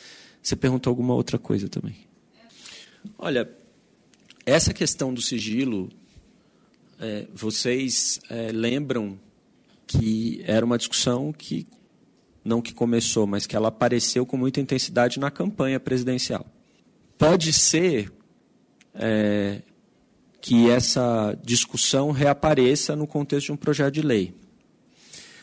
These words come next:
Por outro lado, eu já fui convidado mais de uma vez, é, ao Congresso Nacional por partidos de oposição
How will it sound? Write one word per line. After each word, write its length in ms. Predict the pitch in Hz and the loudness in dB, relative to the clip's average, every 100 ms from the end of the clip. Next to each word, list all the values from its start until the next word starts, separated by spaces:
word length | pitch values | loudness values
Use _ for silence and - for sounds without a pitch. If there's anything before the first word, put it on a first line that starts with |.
| _ - | _ 2
Por 180 | 170 | 6
outro 280 | 202 196 131 | 6 4 0
lado, 600 | 120 139 170 131 107 - - - - | 2 2 0 -2 -4 -8 -14 -20 -2
eu 240 | 110 139 | 2 4
já 160 | 151 143 | 4 0
fui 680 | - 131 131 117 101 92 - - _ - | 0 2 4 4 0 -4 -14 -20 _ -4
convidado 880 | 120 123 117 98 117 139 127 101 104 - _ _ _ _ _ _ _ _ | 2 2 2 4 4 4 0 -4 -8 -14 _ _ _ _ _ _ _ _
mais 260 | 120 139 151 | 2 2 2
de 80 | |
uma 180 | 151 131 | 0 0
vez, 480 | 110 120 113 113 101 107 | 2 2 2 -2 -8 -8
é, 340 | 110 113 - - - | -8 -8 -10 -10 -2
ao 140 | 110 | -2
Congresso 480 | 120 113 113 113 117 | 0 0 2 0 -2
Nacional 640 | 110 - 110 104 101 107 _ _ - _ _ _ _ | -4 -4 -2 -2 -4 -8 _ _ -20 _ _ _ _
por 140 | 123 | 0
partidos 480 | - 123 117 120 113 | 2 2 2 0 -4
de 80 | 113 | -2
oposição 840 | 113 117 113 107 - 123 147 120 | -2 -2 -2 -2 -2 -2 -4 -6